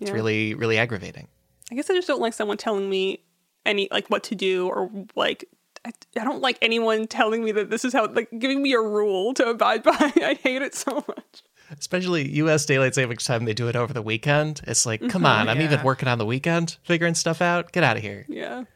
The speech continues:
Speaker 3: Are we getting rid of it, though? I've heard that we're getting rid of it, but I don't know
Speaker 2: Hmm.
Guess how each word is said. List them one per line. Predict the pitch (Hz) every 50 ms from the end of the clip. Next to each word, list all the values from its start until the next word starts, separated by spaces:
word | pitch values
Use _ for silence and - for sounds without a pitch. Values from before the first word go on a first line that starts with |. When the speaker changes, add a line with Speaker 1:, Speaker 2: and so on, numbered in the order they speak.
| _ _ _ _ _ _ -
Speaker 3:
Are | 208 233
we | 285 339
getting | 339 339 320 311 330 302
rid | 277 294 320
of | 349 359
it, | 392 370 370 -
though? | 359 349 359 370 392 - - _ _ _ _ _ _ -
I've | 233 285 -
heard | - - 381 381 359 -
that | 247 -
we're | - 196 202
getting | - 175 160 160 151
rid | 147 147 147
of | - 165 165
it, | 156 151 -
but | -
I | 160 165
don't | 170 170 160 302
know | - - - - -
Speaker 2:
Hmm. | -